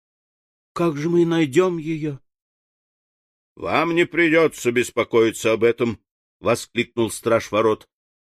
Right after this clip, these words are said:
"Когда вы придёте в фиолетовую страну, Бастинда сама найдёт вас и заберёт в рабство".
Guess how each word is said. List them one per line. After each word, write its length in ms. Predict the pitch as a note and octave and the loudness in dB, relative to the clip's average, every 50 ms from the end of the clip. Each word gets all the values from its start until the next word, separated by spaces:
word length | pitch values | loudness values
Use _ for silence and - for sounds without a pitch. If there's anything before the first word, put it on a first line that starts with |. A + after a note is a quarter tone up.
| _ _ | _ _
"Когда 480 | _ - A#2 B2 A#2+ A2+ A#2+ D#3 D#3+ D#3+ | _ -2 -2 -2 0 0 2 2 2 2
вы 160 | C#3+ D#3 D#3+ | 2 0 -2
придёте 560 | - - D3 D#3 C#3+ C#3 D#3 D#3+ - D#3 D3+ | -2 0 -2 0 2 2 2 2 2 0 -2
в 40 | C#3 | -2
фиолетовую 720 | - - - C#3 D3+ C#3+ C#3+ E3 D#3+ - D3+ D3+ D3+ D3 C3 | 0 0 2 2 2 4 2 0 0 0 0 0 0 0 -2
страну, 580 | - - - C3 C3+ C#3 D#3+ F#3+ F3 - - _ _ _ _ _ _ _ _ _ _ _ _ - | -2 -4 -2 0 0 2 4 2 2 2 -2 _ _ _ _ _ _ _ _ _ _ _ _ 0
Бастинда 840 | - D#3 A3+ B3 F#3 - - - A3 C4 C4 A#3 G#3+ F3+ A3 G#3 | 2 2 4 2 0 -2 -6 -2 0 0 0 0 0 2 2 2
сама 480 | E3+ - - F3 F3+ D#3+ E3 E3+ E3 D3+ | 2 2 0 0 2 2 2 2 2 2
найдёт 540 | C3 A#2+ A2+ A2 G#2 F2+ G#2+ G#2+ G2 - - | 2 0 0 0 0 0 -2 -2 -2 -4 -8
вас 420 | - F2+ F2 D#2+ - - - - _ _ _ _ _ _ _ _ _ _ _ _ _ _ _ _ _ _ _ | -10 -10 -10 -10 -12 -16 -20 -20 _ _ _ _ _ _ _ _ _ _ _ _ _ _ _ _ _ _ _
и 160 | - G2+ A#2+ A#2+ | -4 -2 0 0
заберёт 680 | G2 G2 A2+ G#2+ G2 A2+ A2 A2 A2+ A2 - - - | 0 0 0 0 2 2 2 2 2 0 -2 -4 -12
в 160 | D#2+ D2+ D2+ | -16 -12 -8
рабство". 720 | E2 F2+ F#2 F#2 _ - - - - - - - - - | -4 -4 -4 -4 _ -10 -18 -16 -16 -18 -20 -20 -20 -20